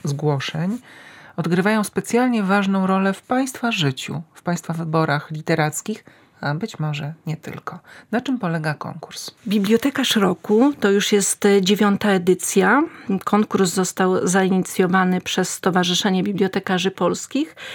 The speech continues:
Speaker 2: żeby właśnie docenić, pokazać, wypromować tych bibliotekarzy, którzy na co dzień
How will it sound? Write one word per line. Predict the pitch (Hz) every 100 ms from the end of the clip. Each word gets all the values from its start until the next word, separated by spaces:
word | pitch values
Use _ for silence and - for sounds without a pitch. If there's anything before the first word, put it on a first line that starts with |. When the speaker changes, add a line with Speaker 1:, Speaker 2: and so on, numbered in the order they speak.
| - -
Speaker 2:
żeby | - 240 240
właśnie | 226 226 - - 220 214 214 - - - _ -
docenić, | 202 202 - 190 185 170 175 - -
pokazać, | - 196 - 196 190 165 170 170 - - 175
wypromować | 220 - 247 254 226 175 180 -
tych | 196 190
bibliotekarzy, | 208 185 202 214 208 208 180 175 185
którzy | - 190 180 202
na | 220
co | - 208
dzień | 180 185 190